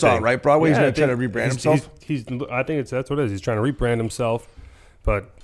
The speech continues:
Speaker 1: I don't know. I'm just, I, like, I just repeat myself a little bit here. I feel like if I'm a
Speaker 2: <laughs>
Speaker 1: G M,
Speaker 2: That's okay.
Speaker 1: I'm,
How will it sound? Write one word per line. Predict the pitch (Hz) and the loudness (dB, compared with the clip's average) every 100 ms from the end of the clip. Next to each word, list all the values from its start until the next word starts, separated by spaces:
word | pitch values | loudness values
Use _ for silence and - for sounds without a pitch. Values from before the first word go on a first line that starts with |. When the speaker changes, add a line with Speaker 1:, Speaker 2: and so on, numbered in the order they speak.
| - - | -20 -8
Speaker 1:
I | 120 | -2
don't | 127 113 | 0 0
know. | |
I'm | 98 104 | 0 -2
just, | 120 110 113 | -4 -6 -4
I, | 110 | -4
like, | 117 101 | -2 -4
I | 104 | -4
just | 127 | -6
repeat | 123 110 - 120 | -8 -10 -8 -8
myself | 117 98 113 98 | -6 -6 -6 -6
a | |
little | 104 95 | -6 -6
bit | 98 | -6
here. | 98 95 | -6 -6
I | |
feel | 92 113 113 | -6 -2 0
like | 107 | 0
if | 110 | 0
I'm | 117 127 | 0 0
a | |
Speaker 2:
<laughs> | |
Speaker 1:
G | 110 127 127 | -2 -2 0
M, | 131 113 | 0 0
Speaker 2:
That's | 117 - | -4 -4
okay. | 147 131 180 | -6 -4 -4
Speaker 1:
I'm, | 117 113 | -4 -6